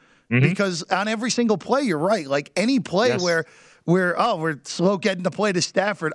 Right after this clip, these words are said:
Speaker 2: All right, come on, run it down, run it down. Still in the huddle at ten. All right, we got a shot here. Like, that seems like one where legitimately every single play, you, <laughs> you're actually having somewhat excitement there.
Speaker 1: Th-, there's definitely an entertainment value,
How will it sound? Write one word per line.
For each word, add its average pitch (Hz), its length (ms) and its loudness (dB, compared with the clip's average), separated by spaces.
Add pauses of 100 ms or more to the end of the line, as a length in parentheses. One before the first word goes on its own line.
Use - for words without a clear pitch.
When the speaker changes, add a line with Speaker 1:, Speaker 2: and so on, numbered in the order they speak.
Speaker 2:
All 190 100 0
right, 180 200 -4
come 196 140 0
on, 170 280 -2
run 151 160 0
it 202 80 -4
down, 196 300 0
run 170 140 -2
it 180 100 -6
down. 190 340 0 (320)
Still - 240 0
in 196 60 0
the 160 60 0
huddle 190 240 -2
at 165 140 -4
ten. 190 400 -2 (420)
All 190 100 2
right, 208 80 -4
we 180 100 -4
got 202 100 0
a 180 60 -2
shot 196 320 -2
here. 170 120 -4
Like, 170 200 -2
that 240 260 -2
seems 240 300 0
like 202 200 0
one 190 300 0
where 185 240 0 (340)
legitimately 202 640 2
every 196 260 -2
single 185 320 0
play, 170 600 -2
you, 190 200 2
<laughs> - 60 -8
you're 202 260 0
actually - 500 -6
having 180 260 -4
somewhat 185 360 -2
excitement 175 580 -4
there. 104 260 -2 (240)
Speaker 1:
Th-, 127 140 0 (100)
there's 143 240 0
definitely 143 380 -2
an 135 80 -2
entertainment 110 500 -2
value, 87 340 -4